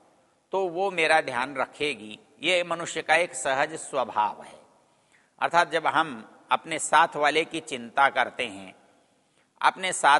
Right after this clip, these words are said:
वाले के सुख दुख का अनुभव करते हैं, उसको उसके सुख दुख के लिए आप, हम यत्न करते हैं, उसे दुख से बचाने का, सुख को प्राप्त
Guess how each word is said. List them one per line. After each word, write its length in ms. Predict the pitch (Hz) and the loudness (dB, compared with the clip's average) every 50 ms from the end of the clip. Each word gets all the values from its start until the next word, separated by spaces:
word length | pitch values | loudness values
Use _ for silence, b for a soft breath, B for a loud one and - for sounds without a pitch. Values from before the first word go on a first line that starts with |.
| - | 4
वाले 260 | 151 151 147 151 156 151 | 2 0 0 0 0 -4
के 180 | 151 165 165 | -2 -4 -6
सुख 280 | 151 - - 156 - 151 | -4 -4 -8 -8 -6 -8
दुख 400 | 135 131 139 - - 160 131 - | -8 -8 -8 -8 -8 -10 -6 0
का 160 | 143 143 143 | 2 4 4
अनुभव 340 | 131 117 120 113 120 135 139 | 4 2 -2 0 0 0 0
करते 360 | - - 123 120 - - 131 | 2 -2 -2 -2 -2 -8 -8
हैं, 380 | 127 117 110 110 110 110 - _ _ _ b b b b b b b _ _ - | -8 -6 -8 -12 -14 -14 -16 _ _ _ b b b b b b b _ _ -8
उसको 360 | 165 151 - - 180 180 175 | -8 -8 -6 -4 -4 -2 -2
उसके 280 | 170 165 - - 175 | -4 -8 -6 -6 -6
सुख 260 | 165 - 175 160 - 147 | -6 -6 -8 -8 -6 -8
दुख 300 | 131 135 156 - - - | -6 -6 -8 -8 -8 -8
के 160 | - 156 156 | -4 -4 -4
लिए 200 | 147 143 143 147 | -4 -2 2 4
आप, 280 | 143 139 139 - - - | 4 4 4 2 -6 -4
हम 300 | 123 120 - 127 139 139 | -2 0 0 -2 -4 -2
यत्न 340 | 127 135 143 139 - 147 143 | 0 0 0 0 -2 -10 -8
करते 380 | - - 117 110 107 - - 135 | -2 -2 -2 -2 -2 -6 -6 -6
हैं, 400 | 120 104 107 104 104 104 _ _ b b b b b b b b b b | -6 -8 -12 -14 -14 -16 _ _ b b b b b b b b b b
उसे 240 | - 147 - - 175 | -14 -12 -4 -4 -4
दुख 240 | 165 151 160 - - | -4 -4 -6 -6 -6
से 220 | 151 - - 160 | -8 -4 -4 -4
बचाने 520 | 147 127 135 131 - 151 143 143 143 147 143 | 0 0 0 0 2 2 2 2 2 -2 -2
का, 180 | - 147 143 | 0 2 0
सुख 380 | 139 - - 135 120 - 135 - | 0 0 -4 -8 -8 -8 -10 -8
को 120 | - 143 | -8 -8
प्राप्त 380 | 135 - 127 123 127 - - 135 | -4 0 2 2 0 0 -4 -6